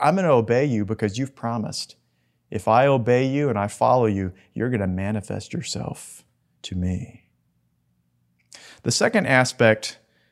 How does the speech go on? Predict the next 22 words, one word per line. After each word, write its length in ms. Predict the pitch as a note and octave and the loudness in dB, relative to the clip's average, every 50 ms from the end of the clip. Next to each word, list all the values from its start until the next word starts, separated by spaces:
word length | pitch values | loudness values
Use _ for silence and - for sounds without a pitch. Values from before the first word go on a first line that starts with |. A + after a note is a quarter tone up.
| _ _ | _ _
of 140 | - - A2 | -4 0 2
how 240 | C3 A#2+ A2+ A2+ A2 | 4 4 6 6 6
we 200 | A2 G#2+ A#2+ A#2+ | 6 4 2 2
can 140 | - A#2 G#2+ | 4 2 2
develop 400 | G#2 G#2 F#2+ A2+ A2 A2 G#2 - | 2 4 4 4 4 4 2 2
his 200 | - G#2 F#2+ G2 | -2 -2 0 2
love 200 | G#2+ G#2+ G2+ A2+ | 2 2 2 2
has 180 | D3 D#3 F3 | -2 -2 -2
to 60 | - C#3+ | -2 -2
do 100 | C#3+ C3+ | 0 0
with 140 | A#2+ A2 | 0 -2
our 140 | G#2 F2+ F2 | -2 -6 -6
thought 380 | F2+ - - G2 F#2+ E2 - - | -8 -6 -6 -4 -4 -6 -6 -8
life. 360 | - - - - - - - _ _ _ _ _ _ _ _ _ _ _ _ _ _ _ _ _ - | -8 -8 -8 -10 -14 -20 -20 _ _ _ _ _ _ _ _ _ _ _ _ _ _ _ _ _ -2
And 200 | - A2+ A2 A2 | 0 0 2 2
there's 180 | B2 B2 G#2+ | 2 2 4
a 80 | A#2 A2+ | 4 2
verse 340 | G2+ B2 D3 F3 E3+ - - | 4 2 2 2 2 0 2
in 120 | B2 A2 | 0 0
Song 280 | G2+ - - B2 B2 A#2+ | 0 0 0 2 2 2
of 100 | G#2+ G2+ | 0 0
Solomon 600 | - - G#2+ G2+ G2+ G2+ G2 F#2 F2+ F2 F2 F2+ | 0 0 2 2 4 4 2 2 0 0 -2 -4